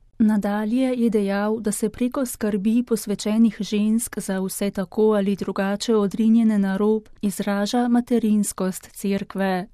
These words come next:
Njihovo delo ne sme biti razumljeno na izkrivljen način, kot je, na primer, strežba v kakšnem župnišču, ki naj bi nadomestila skrb za duše.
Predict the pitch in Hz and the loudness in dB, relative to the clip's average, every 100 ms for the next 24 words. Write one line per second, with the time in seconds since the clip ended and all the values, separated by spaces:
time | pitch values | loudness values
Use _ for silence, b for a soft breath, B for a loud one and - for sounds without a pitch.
0 | _ - 208 202 - 190 185 180 196 202 | _ 0 2 2 0 -2 0 -2 -2 0
1 | 208 202 190 - 214 214 214 220 202 190 | 2 2 0 0 2 2 0 0 0 0
2 | 220 220 226 220 214 214 202 202 185 - | 2 4 4 4 2 2 2 0 -2 -6
3 | 202 214 208 196 190 185 185 - 202 196 | -2 0 2 2 0 -2 -4 -2 0 2
4 | 190 - - 190 185 190 185 180 185 180 | 0 -4 -4 -4 -2 -2 -2 -2 -2 -4
5 | 196 196 202 202 202 - - 214 208 208 | -2 0 2 0 -2 -8 -6 -2 0 0
6 | 202 208 196 175 196 196 - 226 214 202 | 0 2 0 0 -4 -4 -2 2 2 0
7 | 185 202 196 190 - 202 190 185 - 214 | -2 2 2 0 -4 -2 -2 -2 -4 -2
8 | 190 190 202 190 190 185 185 175 - 196 | 0 0 0 0 0 0 -2 -4 -4 -2
9 | 202 208 208 - 226 226 233 202 214 - | 0 0 -2 -2 -2 -2 -2 -2 -2 0
10 | 196 185 - 185 180 | -2 -2 -2 -2 -2